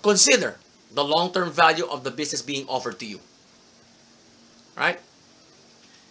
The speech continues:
If you've done that, have you done that prob-, have you done that just now? If yes,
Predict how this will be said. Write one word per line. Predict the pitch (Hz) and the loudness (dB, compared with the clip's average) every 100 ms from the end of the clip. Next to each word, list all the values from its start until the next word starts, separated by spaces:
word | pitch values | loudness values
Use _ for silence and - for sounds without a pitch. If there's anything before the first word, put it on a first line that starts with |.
| _ - - | _ -20 -18
If | - | -14
you've | 151 | 0
done | 208 220 | 2 6
that, | 226 247 - - _ _ _ _ _ _ _ _ _ _ _ - _ _ _ _ _ _ _ _ _ _ _ _ | 6 6 2 -18 _ _ _ _ _ _ _ _ _ _ _ -20 _ _ _ _ _ _ _ _ _ _ _ _
have | - 165 | -6 0
you | 180 | 2
done | 175 | 2
that | 165 | 2
prob-, | 156 147 143 - | 2 0 -2 -4
have | - 175 | -2 -2
you | |
done | 160 160 143 | -2 -2 0
that | 147 127 | -4 -4
just | 135 - | -6 -2
now? | 131 127 - _ _ _ _ - - _ _ _ _ _ - | -2 -4 -8 _ _ _ _ -20 -20 _ _ _ _ _ -6
If | 147 | -2
yes, | 151 196 208 - | 4 6 6 0